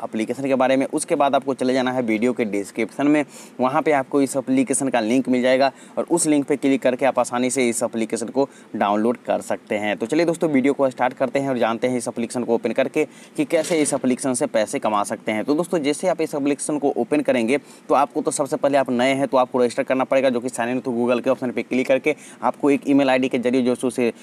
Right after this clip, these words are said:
login करना पड़ेगा। Login करने के बाद दोस्तों आपको वहाँ पे एक refer code मांगा जाएगा, जो कि दोस्तों refer code में आपको क्या डालना है, Refer code में आपको डालना है वन फाइव सिक्स नाइन, जो कि आपको मेरे screen के ऊपर में नज़र आ रहा होगा, वही refer code आपको डाल देना है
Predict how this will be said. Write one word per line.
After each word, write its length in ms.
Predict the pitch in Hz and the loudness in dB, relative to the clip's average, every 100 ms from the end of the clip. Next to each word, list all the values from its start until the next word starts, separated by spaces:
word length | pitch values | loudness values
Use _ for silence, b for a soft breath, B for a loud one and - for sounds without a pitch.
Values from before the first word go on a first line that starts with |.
| B B | B B
login 320 | 107 110 123 135 | -2 2 2 2
करना 220 | 135 135 | 2 2
पड़ेगा। 300 | 139 139 143 | 2 4 4
Login 260 | 135 156 160 | 4 2 2
करने 220 | 156 143 | 0 2
के 80 | 143 | 2
बाद 120 | 139 | 2
दोस्तों 240 | 139 143 | 0 0
आपको 200 | 127 147 | 2 2
वहाँ 200 | 135 127 | 2 2
पे 120 | 143 | 2
एक 100 | 135 | 0
refer 260 | 117 104 131 | 0 -2 -2
code 180 | 123 131 | 0 2
मांगा 240 | 131 131 | 2 2
जाएगा, 280 | 127 131 143 | 2 2 2
जो 120 | 120 | 0
कि 120 | 117 | -2
दोस्तों 260 | 127 123 131 | -2 0 0
refer 220 | 117 127 | -2 -2
code 180 | 123 127 | -2 2
में 100 | 127 | 2
आपको 160 | 117 120 | 0 0
क्या 180 | 127 | 0
डालना 260 | 127 131 131 | 2 2 0
है, 120 | 143 | 0
Refer 280 | 123 123 - | 0 0 0
code 140 | 139 | 0
में 100 | 135 | 2
आपको 200 | 135 123 | 0 0
डालना 260 | 131 127 131 | 0 2 0
है 100 | 131 | 0
वन 240 | 117 143 135 | 0 2 0
फाइव 300 | - 127 127 | -2 -2 -2
सिक्स 300 | - 131 131 | -4 -4 -2
नाइन, 220 | 107 95 B B 127 | -2 -4 B B -4
जो 100 | 151 | -2
कि 120 | 170 | 0
आपको 220 | 156 160 | 0 0
मेरे 280 | 147 143 135 | 0 2 2
screen 280 | - 143 147 | 2 0 0
के 100 | 143 | 0
ऊपर 180 | 135 135 | 0 0
में 100 | 131 | 0
नज़र 180 | 131 | 0
आ 120 | - 127 | 0 0
रहा 100 | 139 | 2
होगा, 160 | 135 | 2
वही 220 | 135 120 127 | 2 2 0
refer 240 | 131 127 | -2 -2
code 160 | 131 117 | 0 0
आपको 200 | 120 127 | 0 0
डाल 260 | 107 123 | 2 2
देना 180 | 139 131 | 2 0
है 160 | 147 | -2